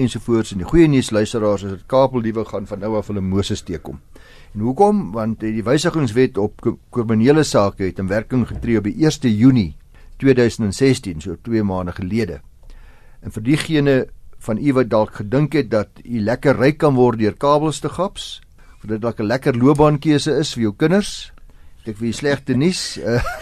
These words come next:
<laughs> hierdie wet bring baie slegte nuus vir almal wat tot nou toe goed gedoen het met kabeldiefstal. Tot op datum was dit beskou, hierdie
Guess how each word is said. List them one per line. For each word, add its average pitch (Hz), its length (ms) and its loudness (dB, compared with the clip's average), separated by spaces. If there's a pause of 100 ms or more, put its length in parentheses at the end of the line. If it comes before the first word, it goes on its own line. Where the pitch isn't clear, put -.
(100)
<laughs> - 920 -4
hierdie 123 380 -2
wet 104 220 2
bring 113 200 0
baie 107 200 0
slegte 113 360 -2
nuus 104 200 0
vir - 100 -4
almal 123 260 0
wat - 360 -4 (100)
tot 98 180 -4
nou 104 160 2
toe 107 140 -4
goed - 220 -4
gedoen 104 240 -2
het - 240 -8 (480)
met - 160 -12
kabeldiefstal. 98 720 -2
Tot 131 160 -4
op 110 120 -6
datum 156 380 0
was 143 100 0
dit 123 140 -4
beskou, 127 480 0 (680)
hierdie 123 320 4